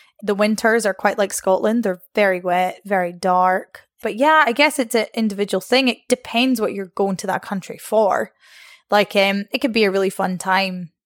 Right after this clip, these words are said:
for sure. But I would, I would definitely recommend, if you wanna make a chunk of money quickly, I,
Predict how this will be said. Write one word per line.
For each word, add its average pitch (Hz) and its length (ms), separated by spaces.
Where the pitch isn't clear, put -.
for 214 160
sure. 190 380
But 190 240
I 214 340
would, 202 420
I 349 100
would 370 120
definitely 226 440
recommend, 190 460
if 202 120
you 320 140
wanna 254 180
make - 460
a - 60
chunk - 280
of 190 60
money 180 400
quickly, - 540
I, 190 260